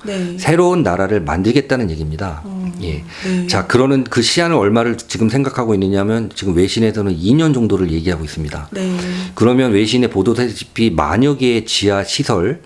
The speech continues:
Speaker 2: 그다음에 북계군만 알고 있는 무기, 그다음에 이런 것들을 지금 북한 측이 제시하는 자료와 미국이 가지고 있는 정보를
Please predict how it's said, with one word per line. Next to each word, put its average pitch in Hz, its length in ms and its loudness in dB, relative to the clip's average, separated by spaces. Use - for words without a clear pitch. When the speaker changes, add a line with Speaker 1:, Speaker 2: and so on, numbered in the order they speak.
Speaker 2:
그다음에 104 440 2
북계군만 113 720 0
알고 98 320 0
있는 98 420 2
무기, 95 560 -4
그다음에 104 400 2
이런 98 220 2
것들을 107 480 2
지금 95 360 -2
북한 113 340 -2
측이 104 360 -2
제시하는 101 560 0
자료와 82 640 -2
미국이 113 460 0
가지고 101 340 -2
있는 98 200 2
정보를 107 600 2